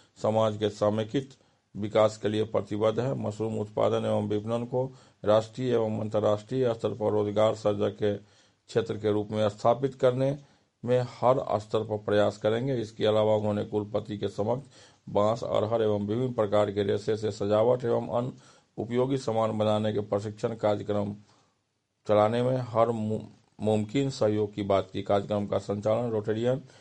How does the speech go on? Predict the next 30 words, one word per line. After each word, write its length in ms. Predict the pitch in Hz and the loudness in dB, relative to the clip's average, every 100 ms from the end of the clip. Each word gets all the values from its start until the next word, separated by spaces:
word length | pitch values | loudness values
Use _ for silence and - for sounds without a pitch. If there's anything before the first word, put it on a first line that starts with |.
| _ _ | _ _
संजय 300 | 104 110 113 | -2 2 2
कुमार 320 | 113 110 107 | 0 0 2
राजा 240 | 104 110 113 | 4 2 0
ने 140 | 117 | -4
किया। 280 | 120 131 127 | 0 0 2
आगत 380 | 104 104 113 - | 2 2 0 -2
अतिथियों 540 | 104 107 - 123 131 131 _ _ _ _ _ _ _ _ _ _ _ _ - | -4 -6 -4 -2 -2 -6 _ _ _ _ _ _ _ _ _ _ _ _ -4
का 100 | 101 | 0
आभार 520 | 82 101 104 117 131 - _ - _ _ - | 2 2 4 2 2 -2 _ -20 _ _ 4
सहित 300 | 127 139 113 | 4 4 0
धन्यवाद 400 | 110 110 110 104 | 0 4 2 2
ज्ञापन 560 | 104 101 98 98 - _ _ 92 | 0 0 -2 -2 -6 _ _ -2
रोटेरियन 540 | 98 110 110 117 101 | -2 0 0 0 0
दीपक 280 | 104 104 - | -4 -6 -8
कुमार 300 | 117 120 120 | -2 0 0
ने 140 | 120 | -2
किया। 260 | 123 127 127 | -2 0 0
मौके 340 | 110 110 117 | 0 -2 0
पर 200 | 107 110 | 0 0
निदेशक 460 | 104 101 104 110 101 | 0 -2 -2 -4 -6
अनुसंधान 600 | 104 104 104 107 120 127 - - _ - | -6 -2 -2 0 0 -2 -8 -20 _ -2
डॉक्टर 300 | 101 101 107 | 0 2 0
मिथिलेश 420 | 104 101 104 113 | 0 0 0 0
कुमार, 500 | - 120 123 127 - _ _ _ _ 95 | -2 -2 0 0 -2 _ _ _ _ -4
निदेशक 360 | 104 107 120 110 | 0 0 0 -2
मशरूम 500 | 107 104 110 113 - - _ _ - | -6 -2 -2 -2 -6 -14 _ _ -4
अनुसंधान 520 | 101 110 107 110 110 | -2 0 2 2 2
निदेशक 360 | 107 104 107 104 | 0 0 0 2
डॉक्टर 360 | 101 101 101 | -2 0 -2
दयाराम, 600 | 98 104 110 117 127 135 | 2 2 4 4 0 -2